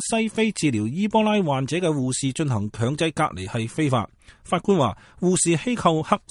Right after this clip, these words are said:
斯響並未有出現伊波拉症狀，因此可以自由出行。但係如果佢嘅健康狀況發生變化，佢就必須立即通知衛生部門。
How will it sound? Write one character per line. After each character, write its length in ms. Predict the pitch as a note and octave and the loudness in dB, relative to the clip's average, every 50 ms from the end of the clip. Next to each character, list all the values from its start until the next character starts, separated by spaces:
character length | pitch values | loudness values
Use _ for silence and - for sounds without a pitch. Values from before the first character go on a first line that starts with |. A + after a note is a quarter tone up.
| - - - | -8 -4 0
斯 60 | G3 G3+ G3+ - - - - _ - | 0 0 0 -2 -4 -18 -18 _ 0
響 200 | G3+ A3+ C4 B3+ | 0 0 0 0
並 180 | - F3+ E3+ E3+ | 0 0 2 2
未 100 | D#3+ E3 | 2 2
有 160 | D#3+ D3+ E3 F#3 | 2 2 2 0
出 160 | - - A#3 | 0 -2 -4
現 320 | - - D3+ E3 E3+ E3+ F#3+ | -2 -2 -2 -2 -2 0 0
伊 120 | A3+ A#3 | 0 0
波 140 | G#3+ A3+ A3+ | 2 0 0
拉 140 | A3+ A3 G#3+ | 2 0 -2
症 300 | - - E3+ D#3 D#3+ D#3 | -2 -2 -2 -2 -2 -2
狀， 240 | C#3+ C#3+ C3+ C3+ - - | 0 0 0 0 -2 -4
因 160 | E3+ G3+ G3+ | -4 -4 -2
此 160 | - D#3 F3 | 0 0 0
可 240 | D#3+ - - D3 G3 | 0 0 0 0 2
以 100 | G#3 F3+ | 2 0
自 180 | - - - B2+ | -4 -4 -4 -4
由 200 | A2 F#2 - - - | -4 -4 -6 -10 -12
出 140 | - - - - | -10 -10 -10 -6
行。 240 | - - C#3 G#2+ - - - - - - - | 2 2 2 2 0 -8 -20 -20 -20 -14 -2
但 120 | - F3 | 2 4
係 200 | G3 F#3+ E3+ A2 | 4 4 2 0
如 80 | G2 - | -2 -2
果 180 | - B2 C#3 | 0 0 0
佢 140 | F3 - D#3 | 2 2 0
嘅 100 | D#3 D3 - | 0 0 -2
健 140 | - C3 B2+ | 0 -2 2
康 200 | C#3+ F#3+ G#3 F#3 | 2 4 2 2
狀 220 | - - C3 B2 B2+ | 2 0 0 0 0
況 200 | - C#3+ C#3+ C#3 | 0 -2 -2 -2
發 160 | - - C3+ | 0 0 -2
生 280 | C3 - - F#3 F3 E3+ - | 0 0 -2 -2 -2 -2 0
變 180 | A#2+ A2+ A2 | 0 0 0
化， 260 | G#2+ - A#2+ G2+ E2+ - - - - | 2 2 0 0 0 -4 -12 -14 -2
佢 100 | - C#3+ | -2 0
就 120 | - A#2+ A#2+ | 2 0 -2
必 160 | - - E3+ | 0 -2 -2
須 300 | - - - E3+ E3 D#3 | -2 0 2 2 4 4
立 100 | C#3 B2+ A2+ - | 4 2 -2 -2
即 100 | - E3+ - - | -4 -8 -6 -4
通 180 | - E3 D#3+ D#3 | -2 -2 0 0
知 120 | - E3 | 2 2
衛 180 | D#3 B2+ A2 A#2 - | 2 2 2 2 2
生 160 | D3+ D3 C#3+ | 0 0 0
部 180 | - A2+ A2 G#2+ | 2 2 2 2
門。 180 | G2 E2+ - | 2 0 -4